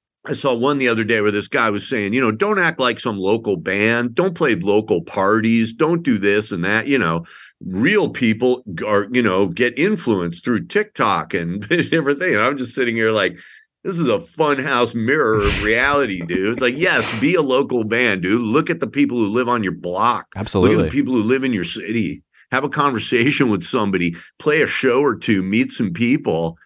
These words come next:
Speaker 1: You know, then talk to me about your promotion. Don't fucking come right out of the gate, talk about your fucking promotion.
Speaker 2: Yeah.
Speaker 1: A-, and there were always assholes like that. I, in the eighties, there was guys like that.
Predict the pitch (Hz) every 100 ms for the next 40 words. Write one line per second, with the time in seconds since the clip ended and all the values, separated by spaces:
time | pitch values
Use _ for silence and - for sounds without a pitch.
0 | _ _ - 131 98 104 131 170 151 117
1 | 113 113 110 107 104 104 85 - 117 101
2 | 101 120 117 76 64 82 - - 165 175
3 | 170 147 120 - 147 135 123 120 120 107
4 | 90 113 131 127 - 127 - 123 117 101
5 | 92 135 - 113 85 104 98 123 147 -
6 | 64 - _ - - 78 107 113 139 147
7 | 170 190 180 170 220 196 113 85 85 -
8 | 87 85 92 78 85 65 64 - 120 -
9 | 135 139 135 127 185 165 95 85 95 92
10 | - 95 90 92 85 82